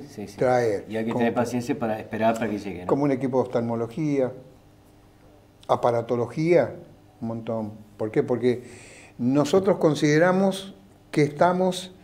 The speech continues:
Speaker 2: a una buena altura de reconocimiento profesional por parte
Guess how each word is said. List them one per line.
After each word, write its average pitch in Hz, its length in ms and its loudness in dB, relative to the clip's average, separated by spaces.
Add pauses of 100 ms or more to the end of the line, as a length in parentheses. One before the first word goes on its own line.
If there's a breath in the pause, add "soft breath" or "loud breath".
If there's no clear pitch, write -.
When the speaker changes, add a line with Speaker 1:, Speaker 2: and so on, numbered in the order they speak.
(520 loud breath)
Speaker 2:
a 139 100 0
una 165 240 2
buena 170 400 2
altura 180 680 0 (280)
de 131 140 4
reconocimiento 135 840 0
profesional 139 640 -2
por 131 280 0
parte 143 640 0